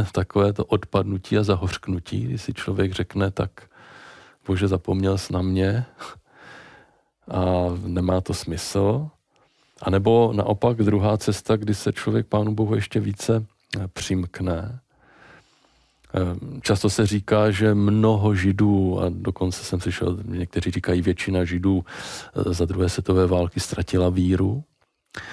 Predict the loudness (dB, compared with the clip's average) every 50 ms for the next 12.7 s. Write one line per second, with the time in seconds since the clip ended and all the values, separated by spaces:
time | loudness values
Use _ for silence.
0 | -18 -20 _ -4 -4 -2 0 0 2 2 4 4 4 4 4 2 0 0 0 2
1 | 2 4 2 2 0 -2 0 0 0 0 0 0 0 0 0 2 2 2 2 2
2 | 2 0 -2 -2 -2 -2 -2 -4 -2 -2 -2 -2 -2 -2 -4 -6 -6 -4 -6 -8
3 | -8 -8 -6 -6 -8 -8 -10 _ _ _ _ _ _ _ -20 -20 -20 -20 -20 -20
4 | -8 -4 -2 0 0 0 0 -2 0 2 0 0 0 -2 -12 -18 -16 -16 -16 -16
5 | -16 _ -18 -16 -16 -16 -16 _ 2 2 2 2 0 -4 -2 0 0 2 2 0
6 | 0 0 -2 -2 -4 -2 -2 -2 -2 -2 -4 0 -2 -2 0 2 0 0 0 0
7 | -4 -6 -8 -8 -6 -8 -6 -2 0 0 0 0 0 0 2 2 0 -2 -4 -6
8 | -4 -2 -4 -4 -4 -6 -4 -2 0 0 0 -2 -6 -8 -12 -14 _ _ -20 -20
9 | -18 -18 -18 -18 -20 -20 -20 -20 _ -8 -8 -8 -8 -6 -6 -6 -2 0 0 2
10 | 2 2 2 2 0 0 0 -2 -4 -6 -6 -6 -4 -4 -4 -6 -8 -8 -12 -18
11 | -20 -20 _ _ _ -14 -14 -14 _ -20 -20 -20 -20 -20 -16 _ -10 -8 -4 -4
12 | -4 0 2 2 2 2 0 -2 -4 -2 -2 -2 -2